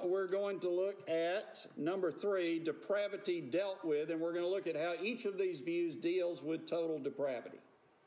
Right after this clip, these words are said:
So, Calvinism. Because man is totally depraved, Calvinists believe that sin corrupts the mind and the will of man. For instance, Romans three eleven, "There is none that understandeth,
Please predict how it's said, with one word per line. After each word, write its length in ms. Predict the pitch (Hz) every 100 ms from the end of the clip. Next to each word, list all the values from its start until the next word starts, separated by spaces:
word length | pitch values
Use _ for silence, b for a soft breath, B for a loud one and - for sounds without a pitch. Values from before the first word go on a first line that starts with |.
| _ - - -
So, 420 | - 202 190 185 185 -
Calvinism. 680 | 269 240 165 135 117 - - - - - - - - - - - B B B B _ -
Because 440 | 170 220 302 247
man 360 | 208 226 233 233
is 160 | 196
totally 480 | - 240 269 240 220
depraved, 840 | 196 185 196 180 165 170 240 226 -
Calvinists 520 | 190 202 208 196 175 -
believe 440 | 190 180 185 185
that 160 | 165 -
sin 460 | - 202 214 208
corrupts 580 | - 175 170 175 180 -
the 100 | -
mind 680 | 151 151 165 170 170 175 165 -
and 280 | 147 156 156
the 60 |
will 400 | 151 151 185 160 - - - - - -
of 160 | 127
man. 300 | 131 135 110 - - - - - - - - - - - - - - - - B B B B
For 160 | 180 180
instance, 520 | 196 170 - 139 135
Romans 460 | 170 180 175 160 -
three 280 | 180 185
eleven, 520 | 180 175 196 151 139 117
"There 180 | 165
is 160 | 165 131
none 380 | 151 185 214 208
that 120 | 190
understandeth, 840 | 185 185 170 - 233 220 165 147